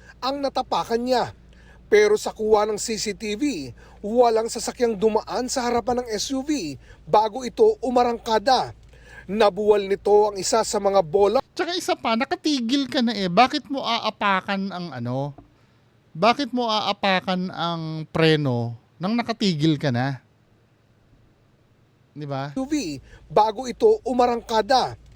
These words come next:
Speaker 1: Na-
Speaker 2: Kaya nga, may, may theory ako dito eh. Ang theory ko dito, ah, feeling ko palusot niya na lang yun eh. Yung may dumaan sa harap niya. Feeling ko busy yan sa loob. May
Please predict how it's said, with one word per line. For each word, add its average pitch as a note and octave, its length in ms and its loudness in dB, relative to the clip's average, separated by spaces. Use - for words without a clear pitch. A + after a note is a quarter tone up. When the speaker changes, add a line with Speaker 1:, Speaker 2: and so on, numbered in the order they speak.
Speaker 1:
Na- G#3+ 240 4
Speaker 2:
Kaya D4+ 80 2
nga, D4+ 80 -2
may, B3+ 320 -8
may C4 240 -4
theory B3+ 480 -6
ako A#3 160 -8
dito G3+ 400 -6
eh. D#3 160 -2
Ang G3 160 -4
theory A3+ 400 -6
ko G#3 160 -10
dito, C3+ 560 -8
ah, D3+ 1200 -2
feeling A#3 480 0
ko A3+ 240 2
palusot G3+ 560 2
niya F#3+ 80 0
na F3+ 160 0
lang E3 160 0
yun D#3+ 240 -2
eh. A2 80 -8
Yung F3 400 0
may E3 160 -2
dumaan D3+ 480 -2
sa C#3 240 -6
harap C3 160 -8
niya. C3 160 -12
Feeling A3 240 -4
ko G#3 160 -8
busy E3+ 560 -8
yan E3 80 -8
sa D#3+ 160 -8
loob. B2+ 400 -10
May E3+ 80 -4